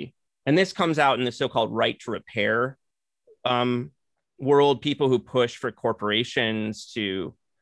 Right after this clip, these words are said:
um, open up repair so that, you know, we ourselves or local, you know,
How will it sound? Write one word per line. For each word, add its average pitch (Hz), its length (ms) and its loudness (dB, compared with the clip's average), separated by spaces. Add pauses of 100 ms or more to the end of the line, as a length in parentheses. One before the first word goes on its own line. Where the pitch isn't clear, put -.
(560)
um, 82 540 -4 (100)
open 143 240 2
up 127 160 0
repair 110 500 -2
so 110 220 -4
that, 107 220 0 (100)
you 190 80 -4
know, 123 140 2
we 151 260 0
ourselves 123 640 0
or 131 260 0
local, 117 640 -4 (880)
you 135 80 -4
know, 92 240 -4